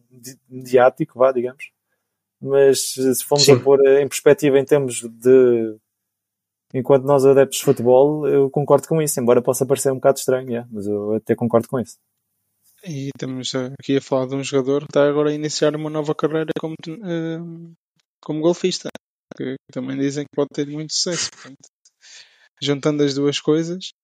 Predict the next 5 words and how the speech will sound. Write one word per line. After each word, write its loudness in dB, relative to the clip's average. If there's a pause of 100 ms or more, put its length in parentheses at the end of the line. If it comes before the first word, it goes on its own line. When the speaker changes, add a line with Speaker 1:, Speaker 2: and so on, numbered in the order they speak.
(120)
Speaker 2:
Golf -6
manager. -2 (200)
<laughs> -6 (1120)
Speaker 3:
acho -4 (100)
que, -4